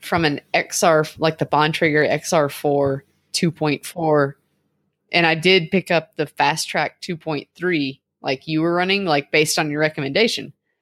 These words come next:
And it felt a lot like running the Ardent Icon combo. Like, it's, it's a pretty similar as far as, like, the amount of grip it gets combination.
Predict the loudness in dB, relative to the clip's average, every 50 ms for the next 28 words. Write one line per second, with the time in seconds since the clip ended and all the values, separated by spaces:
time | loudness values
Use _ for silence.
0 | _ _ _ _ _ _ _ _ _ _ _ _ -2 0 2 2 2 2 0 0
1 | 2 2 2 2 2 2 2 2 2 2 2 4 4 2 0 0 0 0 0 0
2 | -2 -6 -6 -4 -2 -2 -4 -4 -4 -4 -4 -4 -4 _ _ _ -4 -2 -2 -2
3 | -2 -4 -6 -10 -10 -12 -8 -4 -4 -4 -4 -4 -6 -6 -6 -6 -8 -10 -10 -10
4 | -10 -10 -8 -4 -2 -2 0 0 0 0 0 2 0 0 0 0 -4 -6 -2 -2
5 | -2 2 2 0 0 0 -2 0 0 2 2 2 2 2 0 0 0 0 2 2
6 | 2 2 2 2 2 2 2 2 2 0 -2 -2 -2 0 2 2 2 0 0 -4
7 | -6 -4 -4 -4 -4 -2 -4 -4 -4 -4 -6 -6 -4 -4 -4 -4 -4 -8 -8 -4
8 | -2 -2 -2 -2 -2 -6 -14 -12 -6 -4 -4 -2 -2 -2 -2 -2 -2 -2 -2 -2
9 | -2 -4 -4 -6